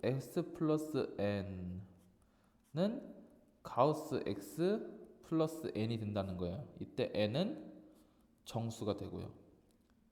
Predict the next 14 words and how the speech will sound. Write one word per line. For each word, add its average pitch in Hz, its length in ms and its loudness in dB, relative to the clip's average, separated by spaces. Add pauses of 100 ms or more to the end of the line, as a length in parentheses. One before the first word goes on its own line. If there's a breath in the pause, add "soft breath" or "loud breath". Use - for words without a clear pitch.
(520)
쉽게 - 260 4
말해서 170 320 4
정수를 226 800 6
더하거나 151 580 10
빼는 233 300 8
거는 127 420 0 (400 loud breath)
가우스 147 460 6
밖으로 147 360 0
자연스럽게 123 600 2
빼낼 269 240 2
수 - 140 0
있다라는 104 460 4
거예요. 92 180 -2
그래서 147 500 4